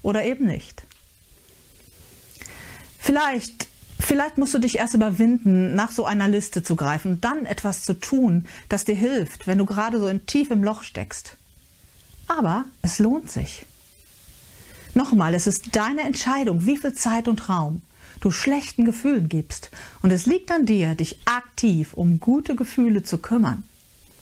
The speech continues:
Was kommt auf deine Liste? Schreib doch gern deine Ideen und deine Erfahrung damit hier unter das Video. Ich bin gespannt.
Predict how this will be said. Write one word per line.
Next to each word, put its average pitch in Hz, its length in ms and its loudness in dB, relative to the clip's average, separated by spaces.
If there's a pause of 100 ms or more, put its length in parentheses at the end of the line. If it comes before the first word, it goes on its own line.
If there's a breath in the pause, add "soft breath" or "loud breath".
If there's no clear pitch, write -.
(1700 loud breath)
Was - 240 -4
kommt 277 260 0
auf 240 100 -6
deine 202 300 0
Liste? 151 380 -2 (960 loud breath)
Schreib 370 320 -2
doch 285 160 -4
gern 285 340 2
deine 302 240 0
Ideen 254 500 0
und 196 200 0
deine 233 180 0
Erfahrung 285 540 -2
damit 196 340 0
hier 302 240 -2
unter 247 220 0
das 208 200 -4
Video. 160 420 0 (360)
Ich - 160 -2
bin 226 140 0
gespannt. 190 560 -4